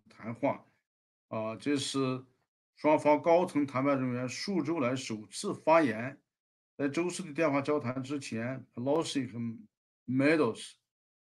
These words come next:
啊，自从几周前谈判破裂以后呢，就没有通过话。啊，谈判代表们没有达成一项旨在提-，振，振兴经济、帮助在疫情中挣扎的美国人支付账单的协议。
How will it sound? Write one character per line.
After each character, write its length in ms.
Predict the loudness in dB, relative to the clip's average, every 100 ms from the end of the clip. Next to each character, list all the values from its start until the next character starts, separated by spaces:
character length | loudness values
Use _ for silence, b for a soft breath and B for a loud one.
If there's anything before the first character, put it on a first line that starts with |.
| _
啊， 220 | -8 -8
自 280 | -10 -8 -6
从 220 | 0 -2
几 180 | 0 0
周 160 | 0
前 280 | -2 -4 -6
谈 200 | -4 -4
判 160 | -2 -4
破 200 | -2 0
裂 200 | 0 -4
以 80 | -8
后 200 | -6 -4
呢， 100 | -4
就 140 | -6 -4
没 300 | -4 -2 0
有 120 | -2
通 240 | -4 -6
过 100 | -4
话。 320 | 0 0 0 -2 _ _ _ _ _ _ _ -8
啊， 120 | -8
谈 220 | -4 -2
判 200 | 2 2
代 140 | 4 4
表 160 | 4
们 100 | 4
没 160 | 4 4
有 120 | 2
达 180 | 2 -2
成 240 | -2 -4
一 180 | -4 -8
项 480 | -8 -2 0 -2 -10 _
旨 240 | -14 -12 -6
在 200 | -4 -6
提-， 280 | -8 -16 _
振， 200 | -16 -16 _
振 280 | -2 -2
兴 240 | 0 0 0
经 240 | 0 -2
济、 360 | -2 -4 -4 B B _ _
帮 380 | 2 4 4 0
助 300 | -4 -6 -6
在 200 | -6 -6
疫 200 | -6 -6
情 280 | -8 -6 -4
中 320 | -2 -2 -2
挣 380 | -4 -2 0 -2
扎 180 | -4 -4
的 80 | -4
美 200 | -6 -8
国 120 | -8
人 140 | -8
支 180 | -8 -8
付 220 | -8 -14
账 260 | -6 -4 -4
单 200 | -4 -4
的 80 | -6
协 260 | -10 -6
议。 300 | -2 -2 -4